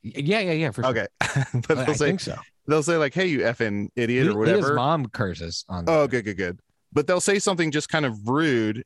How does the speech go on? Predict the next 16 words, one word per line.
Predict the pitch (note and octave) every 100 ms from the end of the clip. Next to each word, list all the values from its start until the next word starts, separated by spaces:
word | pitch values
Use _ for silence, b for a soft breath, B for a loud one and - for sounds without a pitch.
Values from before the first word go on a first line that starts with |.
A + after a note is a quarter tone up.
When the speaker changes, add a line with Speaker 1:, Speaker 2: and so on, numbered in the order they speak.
| _
Speaker 2:
and | A2 A#2
I'll | A#2+ B2+
respond | B2 - B2 C3
and | A#2+
be |
like, | G#2+ G2+ F#2+ _ -
"I'm | D3+
sorry, | - D3+
what's | C3 C3+
going | - E3
on?" | E3+ F3+
And | F3+ C3
they're |
like, | C3 B2 -
"Oh, | A#3 C#4 A#3 C3+ A2+ - -
like, | E3 F#3